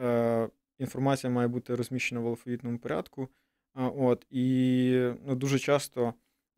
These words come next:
е, працівники О В К, вони або вважають, що це не принципово, або взагалі не знають про, про цю норму закону і розміщують в довільному порядку, як, як завгодно. Е, були випадки, коли, е, там,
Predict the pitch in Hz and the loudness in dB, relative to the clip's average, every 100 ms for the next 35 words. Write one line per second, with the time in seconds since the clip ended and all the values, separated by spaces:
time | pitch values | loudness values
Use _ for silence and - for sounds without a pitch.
0 | 123 117 113 107 110 - 127 - 135 127 | -6 -4 -2 -6 -10 -8 -6 -4 -2 -2
1 | 127 117 117 127 180 190 165 117 123 131 | -2 -2 -2 -4 -2 -4 -4 -4 0 2
2 | 131 117 120 120 120 123 120 - 113 - | 2 0 -2 -4 0 2 0 -2 -10 -6
3 | 123 117 117 113 - - 139 - 135 - | -2 0 0 -2 -8 -8 -6 -2 -4 -4
4 | - 220 190 - - 117 127 123 127 123 | -6 -4 -2 -6 -8 -4 -4 -4 -4 -2
5 | 123 117 117 107 - 120 117 - 117 - | -2 -2 -4 -6 -6 -6 -6 -8 -12 -6
6 | 123 120 113 - 175 175 139 123 120 120 | -4 -4 -6 -6 -4 -2 0 0 0 0
7 | 123 143 - 123 113 - _ - 123 127 | -2 -2 -2 -6 -8 -12 _ -8 0 2
8 | 123 120 113 180 175 - 120 120 - _ | 2 0 -2 -4 -6 -4 0 0 -2 _
9 | _ _ _ - 120 127 113 113 107 107 | _ _ _ -6 -2 0 -2 -2 -6 -10
10 | _ _ _ _ - 127 120 120 120 120 | _ _ _ _ -6 0 2 2 0 -2
11 | 127 131 165 151 135 135 - - 123 123 | 0 4 6 6 4 0 -2 -6 -2 2
12 | 127 123 120 117 117 113 113 - - 113 | 2 2 2 0 -2 -6 -8 -10 -14 -20